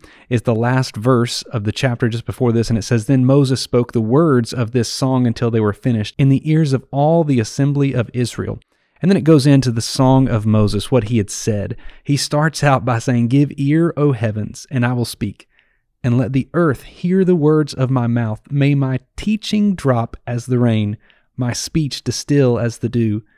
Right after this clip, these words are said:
like gentle rain upon the tender grass, like the showers upon the herb.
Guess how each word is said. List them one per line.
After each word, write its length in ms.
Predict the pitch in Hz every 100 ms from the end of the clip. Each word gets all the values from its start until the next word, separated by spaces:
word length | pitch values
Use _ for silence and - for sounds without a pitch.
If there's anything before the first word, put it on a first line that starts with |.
| _ _ _ _ _ _ _
like 240 | 131 127 123
gentle 520 | 123 160 180 190 175
rain 480 | 131 131 117 117 120
upon 280 | 127 - 117
the 60 | 113
tender 360 | - 123 120
grass, 500 | 117 107 98 101 - _ _ _ _ _
like 180 | - 123
the 80 | -
showers 600 | - 139 131 139 143 131
upon 440 | - - 127 120 117
the 120 | 117
herb. 380 | 107 101 104